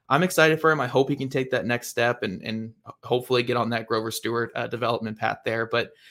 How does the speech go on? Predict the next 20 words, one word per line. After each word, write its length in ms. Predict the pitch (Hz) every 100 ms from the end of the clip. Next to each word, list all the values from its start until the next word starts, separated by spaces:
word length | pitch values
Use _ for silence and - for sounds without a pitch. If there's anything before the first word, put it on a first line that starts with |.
| -
I 60 | -
did 160 | 160 208
wanna 160 | 214
touch 240 | - 135 151
on 100 | 131
McTelvin 420 | 120 120 123 117
Agim 360 | 113 117 120
because, 520 | 117 - 117 113 110 - _ _ _ _ _ _ _ -
uh, 100 | 135
I 120 | 139
did 240 | 139 151 151
cover 260 | 147 147
him 140 | 143 147
a 60 |
little 220 | 131 131 131
bit 160 | 139
with 120 | 131
the 80 | -
Broncos. 460 | 101 110 123 139
I 80 | 127